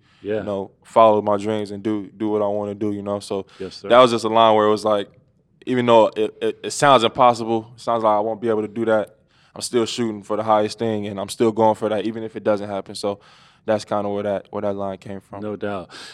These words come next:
Speaker 1: All right, number, number two, it says, "And to deal with all these things that I'm saying, I make music."
Speaker 2: Oh,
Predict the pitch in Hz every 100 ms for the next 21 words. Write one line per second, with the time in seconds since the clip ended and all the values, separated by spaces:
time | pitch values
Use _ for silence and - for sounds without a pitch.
0 | - 139 139 135 143 127 139 127 120 113
1 | 139 117 107 120 110 110 101 - - 120
2 | 113 107 95 127 123 117 120 110 107 98
3 | 101 - - 110 104 98 101 95 92 -
4 | - 107 107 98 92 92 90 - 101 107
5 | 90 73 80 _ _ _ _ _ _ _
6 | _ _ _ - 117 98